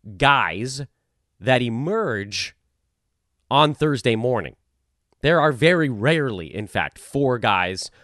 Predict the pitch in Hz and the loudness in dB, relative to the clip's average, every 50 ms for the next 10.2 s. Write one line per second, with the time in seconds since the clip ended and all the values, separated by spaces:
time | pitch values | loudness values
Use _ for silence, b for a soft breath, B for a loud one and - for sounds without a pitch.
0 | b b b b - 117 127 123 113 - - 123 117 107 101 117 110 101 101 107 | b b b b -2 0 0 0 0 0 -2 -2 -2 0 0 -2 0 0 -2 -4
1 | 104 95 - 113 110 104 92 104 95 90 98 98 - - 110 107 - - 90 87 | -4 -4 -4 -4 -4 -4 -4 -4 -4 -2 -2 -2 0 0 0 0 -2 -4 -8 -4
2 | 95 110 123 135 139 156 - _ _ _ _ _ - 131 135 131 131 - - 123 | 0 2 2 2 0 -4 -10 _ _ _ _ _ -2 0 0 0 -2 -4 -4 -4
3 | 113 110 113 - 113 104 104 95 92 95 101 104 101 101 107 113 - _ _ _ | -4 -4 -6 -8 -4 -2 0 0 0 0 -2 -4 -6 -6 -8 -10 -14 _ _ _
4 | _ _ - 107 98 - 135 143 131 117 - - 120 110 104 101 104 - 95 87 | _ _ -8 -6 -2 -2 0 0 -2 -4 -6 -6 -6 -4 -4 -4 -4 -6 -8 -10
5 | - - 76 - 82 76 76 - - 73 64 69 71 69 - - - 123 117 120 | -12 -14 -12 -10 -10 -10 -10 -12 -14 -16 -14 -14 -14 -14 -14 -10 -8 -8 -6 -2
6 | 175 208 254 247 175 107 87 - 90 82 78 78 - 82 71 67 60 64 65 76 | 0 0 0 0 -2 -6 -6 -6 -8 -8 -8 -10 -12 -14 -14 -14 -14 -14 -14 -14
7 | 92 123 b b b b b b - - 135 139 147 156 156 147 147 135 120 107 | -14 -14 b b b b b b -8 -6 -4 -4 -4 -4 -4 -4 -6 -6 -4 -4
8 | 117 104 - - 92 90 - - 95 71 - - - - - - 175 254 269 - | -4 -4 -2 -4 -4 -4 -4 -4 -4 -4 -6 -10 -16 -16 -12 -8 -6 -6 -4 -4
9 | 294 254 233 220 185 180 170 160 135 120 - 92 85 80 85 107 127 120 98 85 | -6 -6 -4 -2 -2 -2 0 0 -2 -2 -2 -8 -14 -8 -2 0 0 0 0 -2
10 | 82 90 107 | -4 -8 -10